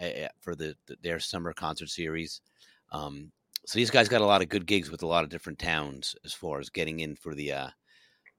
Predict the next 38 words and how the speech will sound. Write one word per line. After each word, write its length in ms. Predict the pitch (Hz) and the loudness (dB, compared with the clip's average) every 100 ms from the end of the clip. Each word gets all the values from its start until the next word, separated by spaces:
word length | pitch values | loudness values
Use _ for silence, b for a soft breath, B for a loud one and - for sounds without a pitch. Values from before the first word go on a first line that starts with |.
| _ _ - | _ _ 4
you 80 | |
know, 100 | 123 | 6
we've 140 | 98 110 | 8 8
actually 260 | 139 131 | 8 4
turned 320 | 113 117 113 101 | 0 2 4 6
down, 340 | 110 101 87 - | 6 6 0 -6
we've 180 | 104 | 2
actually 200 | 120 - | 2 2
had 120 | 98 - | -2 -2
to 40 | |
turn 160 | 101 92 | 0 4
down 200 | 120 104 | 4 4
gigs 220 | 82 - | -4 -8
because 280 | 85 87 82 | -8 -8 -6
we 80 | |
were 100 | 76 | -6
double 260 | 71 87 78 | -2 -2 0
booked 240 | 71 95 | -2 -2
and 80 | 73 | -6
stuff 240 | - 69 67 | -10 -10 -10
like 140 | 67 | -8
that. 200 | 71 62 | -8 -6
So 260 | - 73 69 - | -4 -6 -8 -14
I, 300 | - 107 117 | -6 -4 -4
I'm, 160 | 120 120 - | -4 -8 -10
I'm 120 | 107 | -2
happy 280 | 123 123 92 | 0 0 0
that 140 | 78 | -2
we're, 120 | 67 76 | -4 -10
we're 120 | 85 | -12
booked 220 | 78 101 - | -8 -8 -6
through 120 | 82 | -2
the 100 | 85 | -2
end 140 | 80 | -2
of 60 | 71 | -4
the 80 | 80 | -2
year. 260 | 90 73 _ _ _ _ - | -2 -4 _ _ _ _ -14
Pretty 180 | - 90 | -8 -4